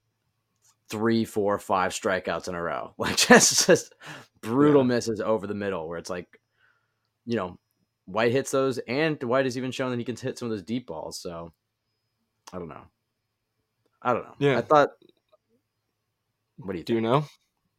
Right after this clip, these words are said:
Speaker 2: You said you don't know twice.
Speaker 1: I don't know. I don't know what I don't know, Michael. So, I don't
Speaker 2: Me
Speaker 1: know.
Speaker 2: neither. Nobody knows what they don't know.
Speaker 1: I think, uh,
Speaker 2: Or
Speaker 1: here's,
Speaker 2: do
Speaker 1: here's
Speaker 2: you?
Speaker 1: Okay. <laughs> I think
Speaker 2: Do you
Speaker 1: I
Speaker 2: not know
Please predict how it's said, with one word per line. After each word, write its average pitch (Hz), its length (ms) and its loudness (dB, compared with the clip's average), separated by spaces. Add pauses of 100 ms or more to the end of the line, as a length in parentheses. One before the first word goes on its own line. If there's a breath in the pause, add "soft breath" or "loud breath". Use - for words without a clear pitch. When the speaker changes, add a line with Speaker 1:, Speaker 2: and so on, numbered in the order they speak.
(380)
Speaker 2:
You - 60 -20
said 123 220 0
you 110 80 0
don't 110 180 0
know 110 180 2
twice. 107 480 0 (140)
Speaker 1:
I 98 60 -4
don't 113 120 -2
know. 120 320 0 (540)
I 117 120 2
don't 139 200 2
know 135 140 2
what 110 140 2
I 101 80 0
don't 95 280 -6
know, 92 180 -6
Michael. - 500 -16
So, 85 380 -14 (140)
I - 100 -10
don't 156 120 -12
Speaker 2:
Me 139 80 -2
Speaker 1:
know. 214 140 -4
Speaker 2:
neither. 185 320 -8 (200)
Nobody 131 400 4
knows 101 300 -4
what 92 100 -8
they 95 140 -8
don't 92 240 -10
know. 92 220 -14 (100)
Speaker 1:
I 113 80 2
think, 185 380 2 (180)
uh, 117 80 4 (180)
Speaker 2:
Or 165 100 8
Speaker 1:
here's, - 20 6
Speaker 2:
do 190 100 2
Speaker 1:
here's 160 140 6
Speaker 2:
you? - 160 -4 (580)
Speaker 1:
Okay. - 280 -12 (280)
<laughs> - 240 -20
I 110 340 6
think - 440 4 (120)
Speaker 2:
Do 117 80 -2
you 120 100 0 (100)
Speaker 1:
I 127 100 8
Speaker 2:
not 120 100 2
know 113 360 -2